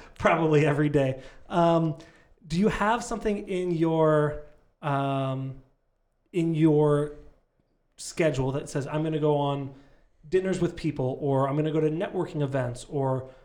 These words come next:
um, "I'm gonna be conscious about going out and meeting people"? 'Cause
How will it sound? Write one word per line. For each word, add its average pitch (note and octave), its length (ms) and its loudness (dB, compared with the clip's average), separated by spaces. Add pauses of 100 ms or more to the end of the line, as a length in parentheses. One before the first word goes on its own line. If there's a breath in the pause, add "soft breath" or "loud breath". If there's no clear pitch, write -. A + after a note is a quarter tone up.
(220 loud breath)
um, C3 560 -4 (460)
"I'm F3 160 -2
gonna E3+ 140 2
be D#3+ 120 -2
conscious F#3 500 -6
about D3 240 -6
going C#3+ 400 -2
out C#3+ 240 -2
and C3+ 220 -2
meeting C#3+ 300 -2
people"? A#2+ 320 -10
'Cause - 20 -14